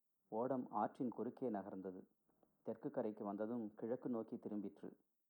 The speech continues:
ராஜம் ஓடுகிற திசையில் தானாக போகட்டும் என்று துடுப்பை விட்டுவிட்டான். "ஏன் ராஜம், களைச்சு போச்சா?"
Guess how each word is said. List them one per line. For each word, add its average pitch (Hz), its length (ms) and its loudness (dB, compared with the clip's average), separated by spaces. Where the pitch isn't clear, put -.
ராஜம் 120 400 2
ஓடுகிற 107 340 2
திசையில் 110 440 -4
தானாக 107 520 2
போகட்டும் 107 460 -2
என்று 98 220 -4
துடுப்பை 110 360 -4
விட்டுவிட்டான். 92 580 -6
"ஏன் 117 240 -4
ராஜம், 110 420 0
களைச்சு 110 300 0
போச்சா?" 98 480 0